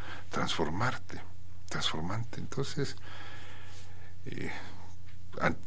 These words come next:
dejó listo el desayuno para su marido, es tal cual te lo estoy contando. Y los dos hijos, les dijo, um, a Eugene de quince años y a Richard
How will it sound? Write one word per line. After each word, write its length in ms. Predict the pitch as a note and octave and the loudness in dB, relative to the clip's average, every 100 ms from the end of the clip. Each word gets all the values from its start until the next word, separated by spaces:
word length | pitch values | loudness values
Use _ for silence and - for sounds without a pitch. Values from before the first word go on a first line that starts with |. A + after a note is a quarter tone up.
| D#2+ | 0
dejó 600 | D2 E2 D#2+ D#2+ C#2+ - - - - | 2 4 6 6 4 2 0 0 2
listo 260 | F2+ - F#2 | 4 6 6
el 60 | |
desayuno 380 | D#2+ D#2+ F2+ F#2+ | 6 6 8 8
para 180 | F2 D#2 | 8 8
su 120 | F2 | 8
marido, 340 | E2+ A#2+ A2+ | 10 12 12
es 280 | D#2+ - - | 10 6 6
tal 180 | E2+ E2 | 8 8
cual 300 | - G2+ A2+ | 10 12 12
te 100 | E2 | 6
lo 100 | D#2+ | 2
estoy 300 | - D#2+ C#2 | 0 0 0
contando. 680 | - C2+ - D#2 C#2+ C#2 - - - - - - - - | 0 0 2 2 2 0 0 0 0 0 0 0 0 2
Y 60 | F2+ | 8
los 160 | F2 | 10
dos 200 | G2+ - | 12 12
hijos, 280 | B2 A#2 C3 | 8 8 10
les 100 | A2 | 10
dijo, 380 | G#2+ G#2 G#2+ F2+ - G2+ | 8 6 6 6 2 0
um, 260 | G2 F#2 D#2 | 0 2 2
a 600 | - - - - D2+ D2 D2 D2 - | 2 0 0 0 2 2 2 0 2
Eugene 500 | F2 E2 A2 A2 G#2 | 2 4 6 8 8
de 140 | E2+ - | 4 4
quince 340 | G2+ F2 F#2+ | 4 6 6
años 320 | G2 F#2+ - | 6 4 4
y 40 | F2 | 4
a 40 | |
Richard 500 | E2+ G#2 - - E2 | 4 4 2 2 2